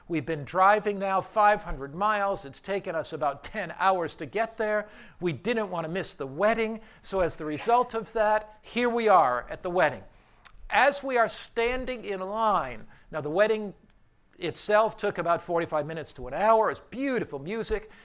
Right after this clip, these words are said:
but we could hardly get through it. Our stomachs were groaning, and we're standing in line, and we are about the fifty-third people back, but fifty-two people back. The f-, the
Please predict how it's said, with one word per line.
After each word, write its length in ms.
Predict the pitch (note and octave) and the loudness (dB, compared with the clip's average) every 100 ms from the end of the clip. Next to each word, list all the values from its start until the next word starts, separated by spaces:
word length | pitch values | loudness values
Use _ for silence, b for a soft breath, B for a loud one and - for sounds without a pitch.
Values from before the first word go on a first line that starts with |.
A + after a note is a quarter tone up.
| B | B
but 100 | - | -8
we 140 | A3 C#4+ | -4 -2
could 160 | F3+ | -4
hardly 420 | C3+ G3+ A3 G#3+ G#3+ | -2 2 2 2 -2
get 260 | G3+ F#3+ | -4 -6
through 300 | - F#3+ F3+ | -4 2 2
it. 60 | C#3 | 4
Our 160 | E3+ | 0
stomachs 580 | - - A3 A3 A3 - | 0 -2 -2 -2 -4 -8
were 140 | C#3+ C3+ | -8 -8
groaning, 520 | E3 G#3 A3 A3 D#3+ | 0 2 2 0 -6
and 120 | C3 | -10
we're 80 | C3 | -8
standing 480 | - A#3 A3+ G3 C#3+ | -6 -6 -6 -6 -10
in 100 | D3+ | -8
line, 460 | F#3 G3+ G#3 G3+ B B B | -4 -2 -4 -6 B B B
and 180 | - F#3 | -8 -6
we 160 | A#3+ B3+ | -2 0
are 120 | G3+ | 2
about 260 | F#3+ G3 F#3+ | 4 2 0
the 80 | |
fifty-third 880 | C#3+ - D4 - C#4 - - G#3+ G#3 | -10 -6 -6 -4 -8 -6 0 2 2
people 320 | G#3 G3 - D3 | -4 -8 -6 -8
back, 540 | - G#3+ A3+ A#3 - B B | 2 4 4 0 -12 B B
but 160 | F3+ | -4
fifty-two 1040 | - - D4 - - A#3 - - - D#4+ C4 | -4 -8 -8 -6 -6 -8 -8 -10 -2 0 0
people 380 | - F#3 - D#3 | -4 -6 -4 -6
back. 400 | A#2 E3 E3+ - | 0 0 0 -2
The 80 | C#3+ | -12
f-, 260 | - - b b b b b - _ - - - _ - _ - - - - | -12 -20 b b b b b -20 _ -20 -20 -20 _ -20 _ -20 -20 -20 -18
the 440 | B2+ E3 D#3+ C#3+ | -4 0 0 -2